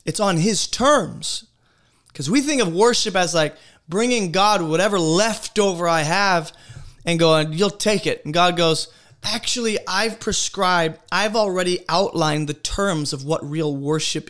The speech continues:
is. And what you're doing, slapping my name on that, ain't worship." So by faith, Abel offered to God a more acceptable sacrifice than Cain,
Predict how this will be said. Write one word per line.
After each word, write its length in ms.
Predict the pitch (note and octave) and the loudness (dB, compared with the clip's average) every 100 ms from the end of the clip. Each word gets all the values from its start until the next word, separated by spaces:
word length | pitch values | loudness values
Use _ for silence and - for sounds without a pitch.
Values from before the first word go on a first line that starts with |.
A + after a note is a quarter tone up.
| - | -8
is. 520 | C#3+ D#3 C4 - - _ _ - - - - - - - - _ _ - | -6 -4 -4 -4 -6 _ _ -20 -20 -20 -18 -18 -18 -20 -20 _ _ -6
And 200 | D3 C#3 | -4 -2
what 160 | F#3+ | -2
you're 120 | F#3+ | -2
doing, 560 | F3 D#3 E3+ G#3+ A#3 G3+ | -2 0 2 0 -2 -6
slapping 500 | - - E3 F#3 F#3+ | -6 -4 -2 -2 -2
my 140 | E3+ D#3 | -2 0
name 220 | D#3+ F#3 | -2 -2
on 120 | G3 | -2
that, 300 | G3+ G#3 - | -2 -4 -6
ain't 220 | F#3 G3+ E3 | -6 -4 -2
worship." 560 | F#3 G#3+ - - - _ _ - - _ _ _ - - | -2 -2 -4 -10 -16 _ _ -20 -20 _ _ _ -20 -10
So 140 | - F#3 | -2 2
by 120 | F#3+ | 2
faith, 280 | B3 A3+ - | 2 0 0
Abel 560 | A#3+ C4+ G#3+ F#3 F3 - | -4 -2 -2 -2 -4 -2
offered 420 | F#3+ G#3 G#3+ F3+ | 0 0 -4 -2
to 80 | F#3+ | 0
God 180 | F3+ F3 | 2 2
a 40 | |
more 500 | E3+ F#3+ A#3 D4+ D4 | 2 4 6 6 4
acceptable 720 | F#3+ - - D#3 - D#3 D3+ | 0 -2 -2 -2 -4 -4 -2
sacrifice 1000 | - - G#3 A#3+ E3+ - D3+ D3 C#3+ - | -2 -2 -2 -2 -6 -6 -4 -4 -4 -6
than 180 | D#3+ D#3+ | -6 -8
Cain, 540 | - A3+ F#3+ - - | -6 -8 -8 -12 -20